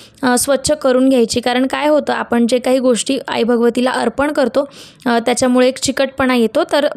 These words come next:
पुन्हा आपण मूर्ती स्वच्छ करून घ्यायची आणि जे काही उर्वरित निर्माल्य असतं ते, ते आपण एका भांड्यात जमा करत जायचं. आता दुधाचा अभिषेक झाल्यानंतर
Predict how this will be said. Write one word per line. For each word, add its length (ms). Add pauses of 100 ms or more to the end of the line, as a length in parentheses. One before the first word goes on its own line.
पुन्हा 240
आपण 200
मूर्ती 320
स्वच्छ 300
करून 340
घ्यायची 340 (420)
आणि 220 (280)
जे 120
काही 180
उर्वरित 440
निर्माल्य 460
असतं 240
ते, 120
ते 120
आपण 240
एका 180
भांड्यात 400
जमा 220
करत 320
जायचं. 300 (520)
आता 280
दुधाचा 500
अभिषेक 420
झाल्यानंतर 640